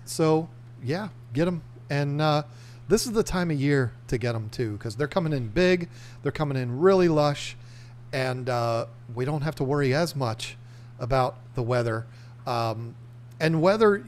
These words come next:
we don't usually have to worry about ever, unless there's shipping delays.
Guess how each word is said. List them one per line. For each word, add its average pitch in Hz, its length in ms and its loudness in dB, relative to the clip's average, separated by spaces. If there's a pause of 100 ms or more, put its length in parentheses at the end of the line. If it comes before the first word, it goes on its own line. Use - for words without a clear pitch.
(140)
we 170 140 4
don't 170 140 4
usually 139 280 2
have 127 120 0
to 127 60 -2
worry 120 200 2
about 117 280 0
ever, 110 440 -2
unless 120 580 0 (320)
there's 127 160 0
shipping 123 320 -4
delays. 117 560 0